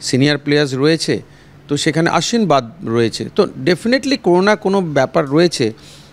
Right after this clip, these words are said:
যার জন্যে, আহ, আর সেগুলোকে সবসময় প্রকাশ্যে আনা যায় না। তো যার জন্য আমাদের রেসপেক্ট রাখতে হবে টিম ম্যানেজমেন্টের উপর। আর টিম ম্যানেজমেন্ট যখন যা করছে, এখনো পর্যন্ত যদি ভালো চলছে, তো সেক্ষেত্রে আমাদের,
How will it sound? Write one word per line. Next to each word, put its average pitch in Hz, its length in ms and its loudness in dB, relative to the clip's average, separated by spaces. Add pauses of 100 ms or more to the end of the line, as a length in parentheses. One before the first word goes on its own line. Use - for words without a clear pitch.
(120)
যার 135 320 0
জন্যে, 139 420 0
আহ, - 500 -14
আর 120 220 2
সেগুলোকে 180 580 0
সবসময় 175 360 -2
প্রকাশ্যে 156 460 -2
আনা 139 180 2
যায় 117 200 0
না। 110 180 -8 (600)
তো 135 120 0
যার 131 200 2
জন্য 170 180 -2
আমাদের 170 300 0
রেসপেক্ট 151 500 -2
রাখতে 139 340 -2
হবে 170 280 0
টিম 147 180 0
ম্যানেজমেন্টের 135 560 0
উপর। 143 380 -2 (380)
আর 107 120 -4
টিম 151 120 4
ম্যানেজমেন্ট 156 480 0
যখন 160 340 2
যা 139 180 2
করছে, 156 560 -2 (140)
এখনো 165 280 -2
পর্যন্ত 170 320 0
যদি 151 220 0
ভালো 135 280 2
চলছে, 156 480 0 (480)
তো 147 100 -2
সেক্ষেত্রে 170 800 2
আমাদের, 151 400 4